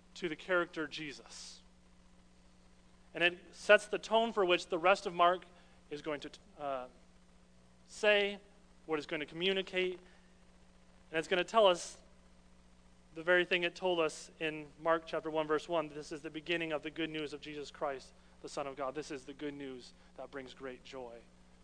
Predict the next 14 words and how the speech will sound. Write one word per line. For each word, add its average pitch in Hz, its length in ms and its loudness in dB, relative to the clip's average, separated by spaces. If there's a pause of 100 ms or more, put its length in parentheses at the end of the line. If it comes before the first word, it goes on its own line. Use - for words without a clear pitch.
to 156 80 -14
people 135 360 -14
who 131 80 -16
need 127 240 -14 (360)
to 135 60 -18
hear 131 160 -10
it. 123 80 -14 (960)
So 185 140 2
we're 185 120 2
gonna 196 120 6
look 196 160 4
at 170 160 0
three 220 240 2
scenes 143 540 -6